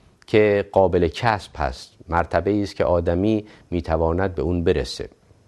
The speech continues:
اینجا ممکنه برخی از شما عزیزان از این سخن بنده این، اه، درک رو داشته باشید که طرح حوائج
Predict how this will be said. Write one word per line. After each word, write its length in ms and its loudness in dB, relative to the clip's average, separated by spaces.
اینجا 460 4
ممکنه 680 4
برخی 400 2
از 160 2
شما 200 2
عزیزان 600 0
از 440 0
این 180 0
سخن 420 0
بنده 640 2
این، 360 2
اه، 300 -6
درک 300 2
رو 140 2
داشته 400 2
باشید 560 -2
که 440 0
طرح 400 2
حوائج 840 2